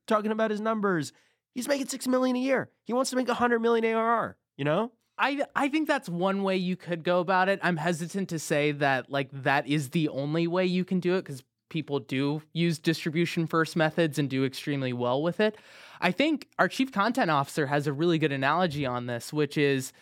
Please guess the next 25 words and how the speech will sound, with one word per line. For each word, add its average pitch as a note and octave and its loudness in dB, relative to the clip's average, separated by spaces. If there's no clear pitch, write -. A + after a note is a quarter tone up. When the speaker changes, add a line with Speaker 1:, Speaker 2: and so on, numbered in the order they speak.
Speaker 2:
his D#3 0
distinction F#3 0
between D#3 -2
product F3 2
and D3+ 2
distribution, E3 -2
product E3+ 2
in D#3+ 2
this D#3 0
case D3 -4
being C#3+ 0
food E3 0
and E3 0
distribution D3 -2
being C3 -4
water. B2+ -2
Um, D3+ 2
and E3+ 2
the E3+ 2
way E3+ 2
he A3 -2
explains E3 0
it E3 0
is D3+ 0
that D3 0